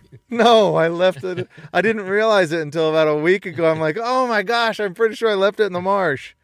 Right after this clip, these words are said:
Yeah. So I may be giving H T R, my H T R, um, contact a call here real soon, <laughs> 'cause now that, uh, now that I've been getting into using it, it's like,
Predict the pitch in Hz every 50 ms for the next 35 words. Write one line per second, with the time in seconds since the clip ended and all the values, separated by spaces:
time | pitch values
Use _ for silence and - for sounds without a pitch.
0 | _ _ _ _ _ _ _ _ _ _ _ - 101 92 73 - - _ - 160
1 | 156 147 139 139 156 175 180 190 196 202 202 170 196 196 196 170 156 180 190 185
2 | 180 196 185 185 185 190 104 165 190 190 170 - - - - 180 175 170 165 165
3 | 160 160 156 156 151 156 - - 147 147 147 156 160 151 - - - 151 151 147
4 | 143 143 139 139 139 - - _ 127 127 131 127 120 117 - - 143 139 139 127
5 | - 135 131 123 123 - _ - _ _ _ _ _ _ _ _ _ _ - -
6 | - 151 151 139 135 131 117 127 127 120 117 113 117 117 110 95 - - 104 104
7 | 107 120 127 107 - - - 180 170 - - - 175 208 226 185 - 208 208 -
8 | _ - - - - - - - - 170 151 156 175 190 214 196 196 175 165 151
9 | 156 151 143 131 185 160 175 165 156 147 135 127 139 170 208 226 160 214 160 147
10 | 135 127 143 135 - - 147 135 131 -